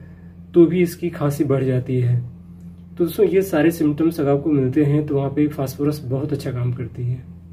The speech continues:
phosphorus के पेशेंट के अगर पसीने के बारे में बात करें दोस्तों, तो इसकी पसीने की जो smell होती है वो sulphur जैसी होती है, sulphur जैसी महक आती है।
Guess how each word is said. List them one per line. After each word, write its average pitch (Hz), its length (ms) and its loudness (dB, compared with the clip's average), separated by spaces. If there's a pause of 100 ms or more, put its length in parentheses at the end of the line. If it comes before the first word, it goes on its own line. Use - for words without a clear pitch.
(260)
phosphorus 196 500 -2
के 226 100 -4
पेशेंट 185 420 2
के 202 60 4
अगर 185 160 2
पसीने 165 600 2
के 180 140 -2
बारे 156 180 0
में 160 80 2
बात 135 260 0
करें 160 140 -2
दोस्तों, 151 300 -2
तो 180 80 -2
इसकी 175 260 -4
पसीने 160 400 2
की 175 120 -2
जो 175 100 6
smell 151 300 0
होती 160 260 0
है 175 60 2
वो 175 100 -2
sulphur 160 500 0
जैसी 135 300 0
होती 117 260 -4
है, - 100 -6 (560)
sulphur 156 380 2
जैसी 151 300 2
महक 139 300 2
आती 123 280 -4
है। 123 160 -2